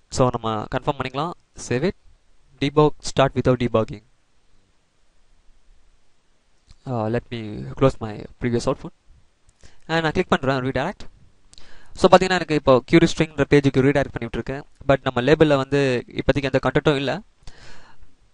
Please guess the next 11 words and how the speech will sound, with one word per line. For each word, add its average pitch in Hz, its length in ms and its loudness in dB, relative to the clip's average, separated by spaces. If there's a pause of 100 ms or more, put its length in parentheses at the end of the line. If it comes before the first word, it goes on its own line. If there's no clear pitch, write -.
(1040)
So - 120 -4
என்னோட 131 220 2
டெக்ஸ்ட்டை 170 300 2
நான் 147 140 4
remove 165 220 0
பண்ணனால 139 340 -2
இப்போ 127 120 -6
எனக்கு 120 180 -8
இங்க 113 140 -8
எம்ப்டியா 120 260 -4
காமிக்குது. - 320 -12